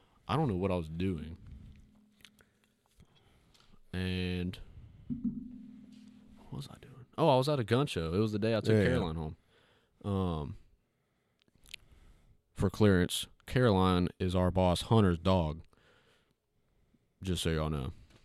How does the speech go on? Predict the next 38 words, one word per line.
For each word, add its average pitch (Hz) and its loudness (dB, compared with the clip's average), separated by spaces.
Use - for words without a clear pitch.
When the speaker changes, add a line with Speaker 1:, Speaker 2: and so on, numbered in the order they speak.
Speaker 1:
Um, 85 -10
uh, 80 -2
and 107 -2
I 104 2
was 107 0
coming 127 2
back 104 0
home, 127 2
and 101 2
I 107 2
was, 110 -2
like, 92 -2
five 101 -2
minutes 95 -2
from 85 -6
the 73 -6
house. 78 -6
Not 107 2
even 85 -2
that. 80 -6
Like, 95 -6
I 107 0
was 95 -2
right 101 0
up 92 -4
the, - -10
right 101 0
up 95 -2
at 90 -8
the 85 -6
curve 98 -2
before 95 -4
it 87 -4
used 98 -8
to 98 0
Speaker 2:
Yep. 98 4
Speaker 1:
hit 92 -2
dirt. 107 0